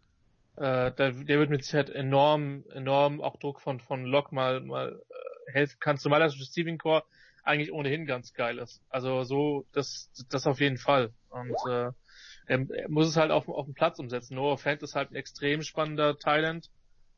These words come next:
und, äh, da kann offensiv was gehen. Wie gesagt, ich würde halt gerne,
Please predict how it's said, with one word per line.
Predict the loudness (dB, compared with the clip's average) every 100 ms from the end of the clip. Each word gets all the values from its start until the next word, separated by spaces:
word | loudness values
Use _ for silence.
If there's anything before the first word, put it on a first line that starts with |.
| _ -10
und, | -4 -4 -4 -2
äh, | 2 4 4 4 4 0 _ _ -20 -20 -20 -2
da | 0
kann | 0 0 0
offensiv | 0 -4 -6 -6 -4
was | -2
gehen. | 0 0
Wie | 0
gesagt, | 0 -2 -4 -14
ich | -8 -2
würde | 0 2
halt | 2 2
gerne, | 0 0 0 -4 -6